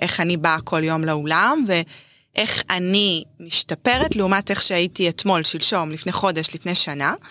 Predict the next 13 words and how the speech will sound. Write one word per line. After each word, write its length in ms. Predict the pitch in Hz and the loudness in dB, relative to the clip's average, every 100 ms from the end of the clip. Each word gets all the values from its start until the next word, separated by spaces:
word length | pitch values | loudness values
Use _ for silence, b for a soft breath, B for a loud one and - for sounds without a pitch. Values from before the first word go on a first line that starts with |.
| B B B B B 160 180 | B B B B B -6 0
ואני 180 | 165 170 | 0 0
יכולה 220 | - 202 | 0 2
להגיד 160 | 240 | 2
לכם 240 | 415 302 208 | 0 2 2
שכל 1000 | 180 185 160 160 - _ _ _ - 370 440 | 2 2 2 0 -4 _ _ _ -2 2 2
ההישגים 440 | 330 - 175 185 | 2 0 0 2
שהגעתי 580 | - 175 160 180 - 190 | 2 0 0 0 0 0
אליהם 200 | 165 160 | 0 0
באופן 240 | 170 208 | 0 0
כללי 260 | 185 170 170 | 0 0 2
בחיים, 560 | 175 - 170 220 254 214 | 0 0 2 2 2 0
זה 260 | 170 160 156 | -2 -4 -2
בעיקר 500 | 165 156 220 214 | -2 0 0 0